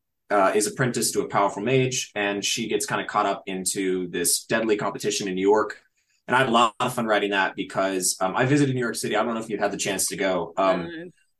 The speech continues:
Speaker 1: it's just a very vibrant city, and
Speaker 2: Yeah.
Speaker 1: you can do a lot with, like, melding the magic into the mundane world. And I had a lot of fun doing that.
Speaker 2: Yeah.
Speaker 1: Um, the series after that, so I don't know. <laughs> You were talking about, like, what you decide,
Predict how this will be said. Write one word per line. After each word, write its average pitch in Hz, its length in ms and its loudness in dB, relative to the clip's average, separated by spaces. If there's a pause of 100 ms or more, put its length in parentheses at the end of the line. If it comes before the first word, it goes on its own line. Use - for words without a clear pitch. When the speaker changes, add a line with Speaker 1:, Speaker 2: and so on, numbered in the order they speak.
Speaker 1:
it's 131 280 4
just - 240 2
a 160 80 4
very 123 360 6
vibrant 107 460 0
city, 82 500 -4
and 98 360 -2
Speaker 2:
Yeah. - 80 -10 (140)
Speaker 1:
you 113 240 0
can 123 320 -2
do 123 180 4
a 107 60 2
lot 98 480 0
with, 95 160 -6
like, 90 280 -2 (140)
melding 98 760 0
the 87 200 -4
magic 92 760 -2 (320)
into 98 520 0
the 87 140 0
mundane 90 460 -2
world. 85 420 -6
And 98 140 0
I 104 40 4
had 113 120 4
a - 20 2
lot 104 140 4
of - 80 -6
fun 87 140 -4
doing 82 220 -6
that. 80 260 -6 (640)
Speaker 2:
Yeah. 123 260 6
Speaker 1:
Um, 135 160 6
the 135 100 6
series 170 560 2
after 123 500 -4
that, 92 420 -4 (520)
so 170 260 4
I 156 100 8
don't 208 180 4
know. 160 160 4
<laughs> - 100 -14 (420)
You 139 160 6
were 151 40 6
talking 165 220 4
about, 127 160 2
like, 117 180 0
what 117 300 -4
you 117 100 -2
decide, 110 520 2